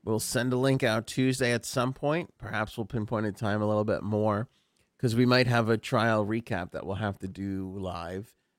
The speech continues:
and then we'll have to record, you know, for the Christmas special. But we'll put it out on Tuesday so that we can record it, and then we're gonna share with everybody on Thursday. So Tuesday at some point during the day,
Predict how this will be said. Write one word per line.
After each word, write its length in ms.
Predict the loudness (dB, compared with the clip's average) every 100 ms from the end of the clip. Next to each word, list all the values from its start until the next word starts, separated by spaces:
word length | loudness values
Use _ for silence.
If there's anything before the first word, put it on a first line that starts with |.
| _
and 180 | -4 -2
then 140 | 0
we'll 100 | 0 -2
have 180 | -4 -4
to 80 |
record, 720 | -6 -6 -4 -2 0 -2 -4 -14 _ _ _ _ -6
you 80 |
know, 240 | -4 -6 -8
for 400 | -8 -6 -4 -6
the 440 | -10 -14 -14 -18 -20 _ _ _ _ _ _ -6
Christmas 260 | -6 -6
special. 420 | -10 -10 -10 -16 -18 _ _ _ _ -16 -8
But 160 | -6 -4
we'll 120 | -2
put 200 | 0 2
it 80 | 2
out 260 | 2 0
on 280 | 0 -2 -2
Tuesday 840 | -6 -2 0 0 -2 -2 -2 -4 -8 _ _ _ -12
so 140 | -8
that 80 | -6
we 160 | -6
can 140 | -4 -4
record 420 | -4 -2 0 2
it, 160 | 2 -2
and 140 | -6 -4
then 140 | -4
we're 120 | -4
gonna 180 | -4 -6
share 300 | -4 -2 -2
with 100 | 0
everybody 440 | -4 -6 -8 -10 -10
on 140 | -16
Thursday. 320 | -20 -20 _ _ _ _ _ _ _ -20 -20 -20 -20 -20 _ _
So 160 | -6 -4
Tuesday 460 | 2 2 6 6
at 140 | 6 2
some 260 | 0 0
point 280 | 0 0 2
during 240 | 2 2 2
the 100 | 0
day, 480 | 2 4 4 0